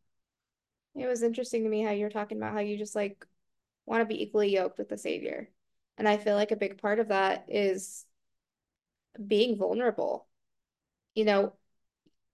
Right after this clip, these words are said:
being a literal light and example to people that may be struggling, because these things are not easy to talk about. It may be awkward, you know, but I just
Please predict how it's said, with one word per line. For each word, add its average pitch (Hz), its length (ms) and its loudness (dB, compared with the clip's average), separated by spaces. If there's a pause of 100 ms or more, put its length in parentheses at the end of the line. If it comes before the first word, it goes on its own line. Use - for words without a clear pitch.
(300)
being 240 340 2
a 214 100 2
literal 208 720 6 (580)
light 202 560 2 (400)
and 202 160 2
example 202 600 4
to 202 100 0
people 196 720 -2
that 214 140 4
may 208 140 4
be 196 140 -2
struggling, 202 680 -2
because 220 240 2
these 254 180 -4
things 277 220 -2
are 294 60 2
not 240 200 0
easy 214 220 -2
to - 80 -2
talk 208 260 -8
about. 60 320 -6 (580)
It 202 120 0
may 208 120 6
be 196 140 -4
awkward, 208 720 4
you 202 80 -2
know, 190 360 0 (560)
but 220 120 10
I 214 120 8
just 214 360 2